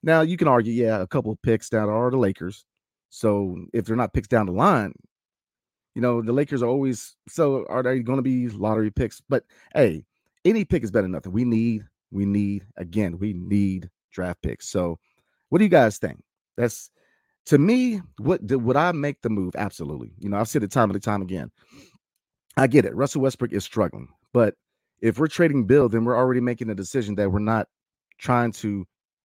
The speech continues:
become a playoff team. We're not competing. So for a contract that is, you know, a, to go off of Supermax and get a expiring contract,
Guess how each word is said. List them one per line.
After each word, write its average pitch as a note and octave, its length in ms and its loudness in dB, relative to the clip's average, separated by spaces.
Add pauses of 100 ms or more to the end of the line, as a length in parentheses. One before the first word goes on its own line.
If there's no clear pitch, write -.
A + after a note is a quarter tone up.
(220)
become A#2 180 -2
a G2 60 -2
playoff B2 300 0
team. C#2 280 -14
We're F#2+ 80 -8
not G#2 140 -6
competing. F#2 400 -6 (320)
So G2+ 480 0 (340)
for A2 200 2
a F2+ 40 0
contract D3+ 580 0
that A#2+ 160 2
is, A2 160 -2
you B2 80 -4
know, G2+ 200 -4
a, F#2 80 -6 (320)
to A2+ 80 -6
go D3+ 220 2
off F3+ 120 -4
of A#2+ 60 -6
Supermax G2+ 560 -6 (460)
and A2 160 0
get C#3 280 4
a A2 260 2
expiring A#2+ 520 0
contract, C3+ 640 -2